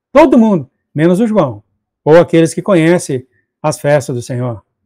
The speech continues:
Não passou de jeito nenhum. Aliás, ele confirmou pra mim o que eu já sabia. Por que que do nada ele fala isso? "Eu sou o Deus de duas chances." Se é uma coisa aleatória, por que não três ou quatro? Porque ele é o Deus do infinito, ó.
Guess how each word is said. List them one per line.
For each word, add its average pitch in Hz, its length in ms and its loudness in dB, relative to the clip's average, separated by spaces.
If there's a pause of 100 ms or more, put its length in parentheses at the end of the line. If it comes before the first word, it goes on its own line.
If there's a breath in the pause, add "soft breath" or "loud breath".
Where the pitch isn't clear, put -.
(420)
Não 165 100 -2
passou 233 260 0
de 196 100 0
jeito 226 280 0
nenhum. 151 220 -4 (320)
Aliás, 175 220 2
ele 208 120 0
confirmou 240 640 2
pra 170 140 -2
mim 143 300 -6 (260)
o 165 100 -4
que - 80 0
eu 196 60 4
já 220 100 4
sabia. 208 540 0 (1400)
Por 190 100 -4
que 262 140 -2
que 262 120 -2
do 285 160 2
nada 269 380 4
ele 220 120 2
fala 196 260 2
isso? 175 240 2
"Eu 160 60 -2
sou 190 180 -2
o 165 40 -4
Deus 185 280 0
de 156 80 -6
duas 220 480 0
chances." - 680 -10 (540)
Se - 160 -2
é 269 40 4
uma 294 140 2
coisa 220 260 2
aleatória, 190 540 2
por 190 100 -4
que 277 120 0
não 247 160 -2
três 147 400 -2
ou 135 100 -6
quatro? 135 300 -8
Porque 147 160 -6
ele 190 80 2
é - 20 0
o 208 60 -2
Deus 196 280 0
do 170 60 -2
infinito, 170 440 -6
ó. 127 160 -6